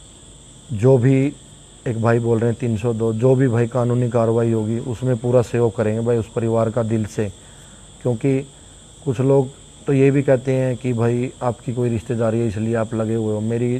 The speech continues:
तो भाई एक भाईचारा है, एक दिल का रिश्ता है उस परिवार के साथ,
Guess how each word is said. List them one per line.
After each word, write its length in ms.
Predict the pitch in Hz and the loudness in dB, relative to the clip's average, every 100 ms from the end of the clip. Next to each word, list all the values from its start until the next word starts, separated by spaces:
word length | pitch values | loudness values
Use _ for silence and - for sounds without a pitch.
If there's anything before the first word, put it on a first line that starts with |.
| 127 - | -6 -6
तो 100 | 110 | -2
भाई 160 | 117 | 0
एक 80 | 120 - - - 104 | -2 -6 -18 -8 -2
भाईचारा 560 | 101 117 113 110 110 110 | 0 0 0 2 2 0
है, 200 | 110 135 - - - - - | -2 -8 -20 -20 -20 -20 -8
एक 180 | 120 110 | -6 -2
दिल 180 | 117 113 | -2 0
का 120 | 123 | -2
रिश्ता 400 | 117 101 - 113 | -2 -4 -2 0
है 160 | 110 113 | 0 -4
उस 160 | 113 | -8
परिवार 460 | - 113 113 113 110 | -6 -4 0 0 -2
के 140 | 113 | -4
साथ, 220 | 107 107 | -4 -4